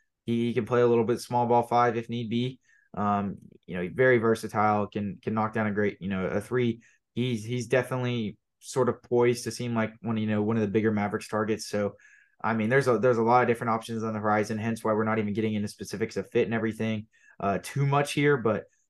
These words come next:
a lot to keep on the radar, a lot to keep on the agenda over the next few days as we see exactly what the Mavericks are gonna do. But I'm proceeding with a sort of cautious optimism, but,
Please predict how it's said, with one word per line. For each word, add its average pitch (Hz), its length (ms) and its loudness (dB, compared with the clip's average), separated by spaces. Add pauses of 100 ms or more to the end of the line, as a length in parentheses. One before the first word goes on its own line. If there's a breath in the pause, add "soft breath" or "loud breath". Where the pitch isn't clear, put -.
a 101 80 -4
lot 120 260 4
to - 60 -10
keep 123 360 -8 (280)
on 117 140 0
the 113 100 2
radar, 110 320 6
a 107 60 2
lot 107 160 2
to - 80 -12
keep 113 180 -6
on 107 80 -2
the 107 120 0
agenda 104 420 0
over 117 200 0
the 113 80 0
next 113 180 -4
few 113 180 0
days 107 380 2 (360 soft breath)
as 107 180 -2
we 110 80 -4
see 117 180 0
exactly 110 340 0
what 107 80 0
the 90 60 -6
Mavericks 104 360 -2
are 104 60 -6
gonna 101 180 -2
do. 117 240 0
But 104 180 2
I'm 107 120 0
proceeding 117 360 -4
with 107 120 0
a 104 40 -4
sort 110 200 -2
of 101 60 -6
cautious 117 360 0
optimism, 120 500 -2
but, 104 240 -2